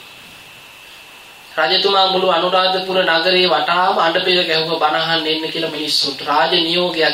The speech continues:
ඇරියා. මිහිඳු මහරහතන් වහන්සේ ඉස්සල්ලාම ලංකාවේ ඉන්න සිංහල අයට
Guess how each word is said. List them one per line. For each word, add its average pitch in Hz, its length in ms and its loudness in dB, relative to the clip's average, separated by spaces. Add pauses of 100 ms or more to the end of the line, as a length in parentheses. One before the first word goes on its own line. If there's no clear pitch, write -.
ඇරියා. 90 340 -8 (1200)
මිහිඳු 208 320 0
මහරහතන් 208 560 0
වහන්සේ 190 360 0
ඉස්සල්ලාම 226 760 2
ලංකාවේ 185 680 2
ඉන්න 180 140 0
සිංහල 196 440 -2
අයට 180 300 -2